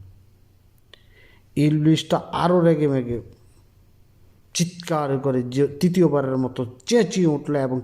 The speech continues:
চিৎকার করে বলল, 'আমি ভাবলাম জমিন হয়তো ফেটে গেছে, কে আমার কাছে উরওয়া বিন জুবাইরকে ধরে আনবে?'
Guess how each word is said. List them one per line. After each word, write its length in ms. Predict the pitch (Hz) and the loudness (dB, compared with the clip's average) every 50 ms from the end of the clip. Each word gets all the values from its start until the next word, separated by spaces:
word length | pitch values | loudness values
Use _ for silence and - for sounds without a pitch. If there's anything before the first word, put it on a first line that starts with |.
| - | -2
চিৎকার 480 | - 175 175 - - - 165 151 143 139 | -4 -4 -4 -6 -6 -2 -2 0 0 -2
করে 180 | 135 139 135 131 | -2 -2 0 0
বলল, 420 | 123 127 123 127 127 123 120 113 - - | 0 0 0 2 2 0 0 -2 -4 -2
'আমি 240 | 135 143 170 170 | 0 2 2 2
ভাবলাম 560 | 147 117 110 147 151 147 147 147 139 135 131 127 - - - - - - - 143 131 123 120 127 | 2 2 -2 -4 -2 0 0 0 0 0 -2 -6 -8 -14 -20 -20 -18 -8 -4 -2 -2 -2 0 0
জমিন 300 | 143 151 160 160 156 143 | 2 4 6 6 4 4
হয়তো 280 | 139 143 139 - 143 | 4 2 2 0 -2
ফেটে 340 | 131 - 147 139 143 143 131 | -2 -2 -2 -2 0 0 0
গেছে, 460 | 127 131 117 - - 127 123 120 - - - - - _ _ _ | 0 -2 -2 -4 -4 -4 -4 -4 -8 -12 -20 -20 -20 _ _ _
কে 240 | - 202 220 208 190 | 0 4 4 6 6
আমার 300 | 175 165 160 156 156 147 | 4 4 2 2 0 0
কাছে 340 | 147 160 147 - - 156 147 143 139 143 - - - - - | 0 -2 0 0 2 2 2 2 0 -2 -8 -18 -16 -6 0
উরওয়া 480 | 156 160 165 165 160 156 156 156 151 143 | 2 4 4 6 4 4 4 4 2 2
বিন 340 | 147 151 151 147 147 143 | 2 2 2 4 2 2
জুবাইরকে 640 | 135 143 143 139 156 156 156 151 143 139 143 - 143 | 0 0 0 2 2 4 4 2 2 0 0 0 -2
ধরে 320 | 117 98 113 127 135 139 135 | 0 -2 -2 0 0 0 0
আনবে?' 480 | 135 127 117 113 113 104 - - - | 0 -2 -2 -2 -4 -6 -6 -8 -16